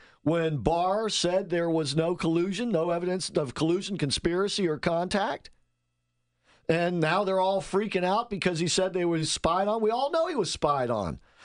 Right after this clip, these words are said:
I mean, it, M S N B C, C N N have been talking for years about how he got spied on in their own way. You know, they didn't go as far as to really reveal the Crossfire Hurricane operation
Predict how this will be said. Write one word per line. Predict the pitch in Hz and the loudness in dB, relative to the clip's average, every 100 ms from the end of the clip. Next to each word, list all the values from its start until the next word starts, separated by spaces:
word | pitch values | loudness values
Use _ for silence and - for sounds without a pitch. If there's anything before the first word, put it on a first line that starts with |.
| - | -4
I | 240 | 0
mean, | 240 240 | 0 0
it, | 277 254 196 - 240 | -2 -4 -10 -4 -2
M | 269 | 0
S | 254 202 | -2 -2
N | 262 | 0
B | 240 | 0
C, | 226 277 285 | 0 0 0
C | - 254 | 0 0
N | 269 | 0
N | 277 | -2
have | 254 | -2
been | 233 | -2
talking | 220 254 262 269 | -2 -2 -4 -4
for | 262 | -2
years | 285 311 320 220 | -2 0 0 0
about | 208 196 | 0 2
how | 180 180 | 0 0
he | 160 | 0
got | 160 156 - - | -2 -2 -10 -6
spied | - - 202 180 151 135 | -6 4 6 6 4 2
on | 135 120 87 62 - _ _ _ - | 2 2 0 -4 -12 _ _ _ -2
in | 202 | 0
their | 214 185 196 | 2 2 2
own | 180 175 151 | 2 2 2
way. | 151 220 220 190 220 - - _ _ _ _ - | 2 2 0 -2 -6 -10 -20 _ _ _ _ -2
You | 160 | 2
know, | 147 147 214 | 2 2 0
they | 147 175 | 0 2
didn't | 190 185 160 | 0 -2 0
go | 180 185 175 | 2 2 2
as | 165 143 | 0 -2
far | - 175 175 170 | 0 2 2 0
as | 147 147 143 | 0 0 -2
to | 151 | -2
really | 156 175 170 143 | 0 0 0 0
reveal | 151 135 151 175 165 | 0 0 2 2 0
the | 143 | -2
Crossfire | - 165 160 - - 151 147 | 0 0 0 -2 -2 0 0
Hurricane | 131 156 147 160 151 | 0 -2 0 0 2
operation | 143 143 135 143 143 - 143 | 2 2 2 2 0 0 -2